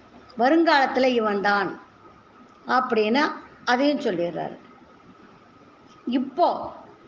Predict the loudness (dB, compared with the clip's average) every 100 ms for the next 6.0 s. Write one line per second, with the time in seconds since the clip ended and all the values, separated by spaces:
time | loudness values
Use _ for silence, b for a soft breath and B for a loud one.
0 | -20 -20 -20 -20 -20 -20 -20 -20 -20 -20
1 | -20 -20 -20 -20 -6 -6 -2 -2 0 0
2 | -2 0 2 2 2 2 0 0 -2 -2
3 | -6 -8 -12 B B B -6 0 0 0
4 | -2 B -4 0 2 4 4 4 4 2
5 | 0 0 2 0 -2 -2 0 2 0